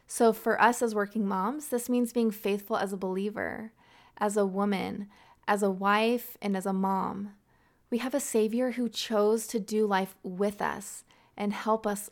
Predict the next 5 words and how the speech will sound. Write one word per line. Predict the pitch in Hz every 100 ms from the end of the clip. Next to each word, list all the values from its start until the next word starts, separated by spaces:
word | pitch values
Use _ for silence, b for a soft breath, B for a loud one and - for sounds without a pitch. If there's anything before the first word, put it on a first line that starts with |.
| -
alongside | 202 190 185 196 202 196 190 196 - -
all | 190 214
of | 226
our | 220
circumstances, | - 190 190 185 - 180 196 190 175 226 -